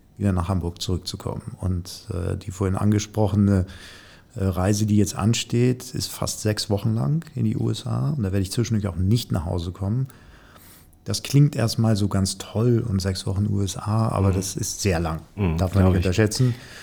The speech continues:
Speaker 1: Und, äh, insofern bin ich immer da gerne, wo ich bin, für eine gewisse Zeit, aber dann
Speaker 2: Mhm.
Speaker 1: möchte ich auch gerne wieder weg.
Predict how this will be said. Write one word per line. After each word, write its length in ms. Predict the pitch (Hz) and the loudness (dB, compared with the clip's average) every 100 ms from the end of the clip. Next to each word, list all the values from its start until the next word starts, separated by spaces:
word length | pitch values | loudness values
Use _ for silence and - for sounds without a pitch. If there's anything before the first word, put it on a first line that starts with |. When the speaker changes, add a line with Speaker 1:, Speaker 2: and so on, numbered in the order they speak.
| - - - | -20 -20 -6
Speaker 1:
Und, 400 | 117 110 113 104 | 2 4 6 4
äh, 220 | 117 110 | 2 2
insofern 420 | - 139 151 165 151 | 0 0 0 0 2
bin 120 | 175 | 2
ich 120 | 160 | 2
immer 180 | - 147 | 4 4
da 240 | 127 123 | 4 4
gerne, 540 | 135 127 131 143 139 120 | 4 4 4 6 4 2
wo 100 | 113 | 0
ich 160 | 107 | 0
bin, 380 | - 156 165 - | 0 2 2 0
für 160 | - - | -4 0
eine 140 | 127 120 | 0 2
gewisse 360 | 117 131 123 | 0 0 -2
Zeit, 380 | - 113 123 143 | -4 -2 -2 -2
aber 140 | 123 | 0
dann 220 | 120 120 - | 2 2 2
Speaker 2:
Mhm. 80 | |
Speaker 1:
möchte 220 | 120 123 107 | 0 -2 -4
ich 100 | - | -6
auch 140 | - | -4
gerne 240 | 113 104 | 0 0
wieder 160 | 98 92 | 0 -2
weg. 240 | 80 - | -4 -10